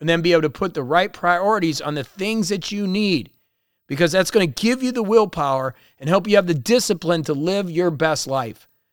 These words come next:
And that's what we're doing here together. All right? So I love you. Get out there. Have a fantastic day. It's gonna be a great start of your day. And I'll be back tomorrow, uh, as we get into our book study, Creativity Inc, right here on morning coach dot com. So go do it to it,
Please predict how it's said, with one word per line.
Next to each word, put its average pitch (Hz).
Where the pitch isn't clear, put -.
And 135
that's 151
what 143
we're 135
doing 127
here 127
together. 113
All 139
right? 214
So 214
I 202
love 240
you. 247
Get 180
out 226
there. 202
Have 185
a 156
fantastic 233
day. 202
It's 175
gonna 185
be 160
a 147
great 196
start 214
of 208
your 196
day. 165
And 147
I'll 165
be 180
back 175
tomorrow, 180
uh, 165
as 151
we 180
get 196
into 190
our 165
book 185
study, 123
Creativity 220
Inc, 151
right 175
here 160
on 131
morning 143
coach 123
dot 127
com. 120
So -
go 196
do 214
it 202
to 208
it, 196